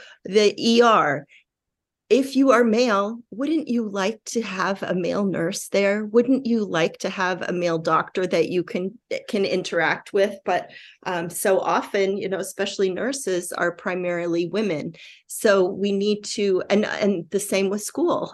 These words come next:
Our boys, I believe, it is a detriment that our young boys in early childhood education do not, in the early childhood years, very,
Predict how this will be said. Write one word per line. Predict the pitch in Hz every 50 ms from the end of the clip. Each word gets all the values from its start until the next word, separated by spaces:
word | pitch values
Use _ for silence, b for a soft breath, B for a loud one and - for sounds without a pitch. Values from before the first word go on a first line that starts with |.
| -
Our | - 190 196
boys, | 190 196 - 185 185 180 170 185 196 202 220 208 - - -
I | 180 185 185 190
believe, | 190 190 175 175 170 160 160 156 185 - - _ -
it | 180 202 - -
is | - 202 202 196
a | 208 196
detriment | 202 208 196 - - - 320 302 262 196 175 170 165 147 - -
that | 196 180 170 - - -
our | - 175 180
young | 180 180 190 185 185 190 190
boys | 180 202 202 196 196 196 196
in | 214 190
early | 165 190 202 196 202
childhood | 208 208 - 214 202 208 208 214 214 226 202
education | 214 185 202 - - - 240 233 233 233 - 214 180 175 165
do | 170 190 185 180
not, | 185 175 165 160 165 165 _ _ b b b b b _ _ _ _ _ _ _ _ _ -
in | 190 196 208
the | 202 196
early | - 190 202 190 196 202
childhood | 202 - 226 196 190 202 208 - 220 185 170
years, | 180 170 165 151 147 165 - - _ _ _ _ _ _ _ _ -
very, | 196 202 208 - - 269 269 262 254 240 220 196 170 160 156 160 -